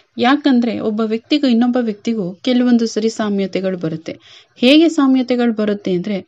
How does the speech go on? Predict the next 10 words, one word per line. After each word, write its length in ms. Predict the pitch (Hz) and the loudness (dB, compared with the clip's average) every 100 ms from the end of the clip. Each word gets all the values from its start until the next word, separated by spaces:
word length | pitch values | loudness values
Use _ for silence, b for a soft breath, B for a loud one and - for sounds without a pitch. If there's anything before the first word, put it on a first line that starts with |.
| - | -6
ಅವರು 220 | 190 180 | -4 -4
ಹುಟ್ಟಿದ 340 | 165 175 202 208 | -6 -4 -4 -2
ನಕ್ಷತ್ರ 520 | 220 233 - 254 254 262 | -4 -4 -4 -4 -4 -6
ಸೇ-, 360 | 247 220 208 - | -4 -6 -6 -6
ಒಂದೇ 300 | 220 220 226 | -4 0 0
ಇರ್ಬೋದು, 420 | 220 214 220 240 240 B B B B B | -2 -2 -4 -6 -10 B B B B B
ಅಥವಾ 220 | - - 185 | -8 -4 -2
ರಾಶಿ 420 | 180 214 - 277 | -2 -2 0 0
ಒಂದೇ 360 | 262 240 233 | 2 2 2
ಇರ್ಬೋದು, 360 | 226 220 226 | 0 0 -2